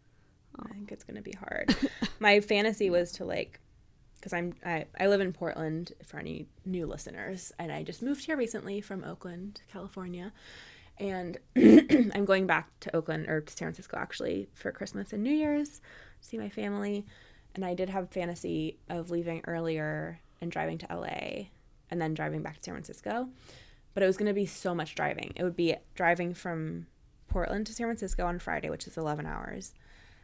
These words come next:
Speaker 2: and then driving from San Francisco to L A on Saturday,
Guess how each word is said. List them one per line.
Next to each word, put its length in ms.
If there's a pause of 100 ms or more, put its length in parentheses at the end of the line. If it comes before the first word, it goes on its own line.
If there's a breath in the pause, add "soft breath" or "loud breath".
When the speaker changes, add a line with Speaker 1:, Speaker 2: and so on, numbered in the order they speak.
(140)
Speaker 2:
and 120
then 260
driving 600 (320)
from 140
San 140
Francisco 260
to 120
L 160
A 280
on 180
Saturday, 560